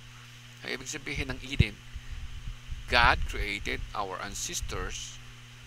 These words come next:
ah, from the lineage of Adam,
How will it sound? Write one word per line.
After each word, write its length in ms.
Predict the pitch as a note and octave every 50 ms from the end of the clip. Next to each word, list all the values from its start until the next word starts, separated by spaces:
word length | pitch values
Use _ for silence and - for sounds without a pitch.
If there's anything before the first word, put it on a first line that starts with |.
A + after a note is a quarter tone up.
| - - - - - - - - -
ah, 160 | G2 G#2+ A#2
from 240 | - - B2+ A2+ -
the 80 | - G2+
lineage 560 | G2+ G2+ A2+ C3 D3+ D#3+ E3 D#3+ D3+ - - - -
of 160 | B2 B2+ - - - -
Adam, 540 | - A2 A2+ A2+ A2+ - F#2+ F#2 F#2 -